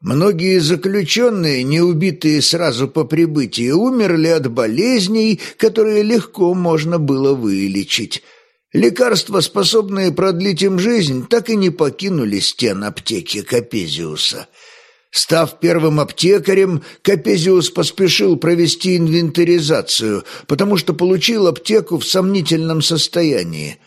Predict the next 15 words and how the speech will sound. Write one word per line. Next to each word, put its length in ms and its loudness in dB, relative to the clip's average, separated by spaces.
Он 240 0
тут 220 2
же 140 0
обнаружил 580 2
нехватку 640 -2
жизненно 580 0
важных 440 -2
медикаментов. 1040 -4
«Раньше 500 0
медикаменты 800 2
и 40 4
приборы 540 2
держали 580 0
в 140 -10
Канаде, 760 -2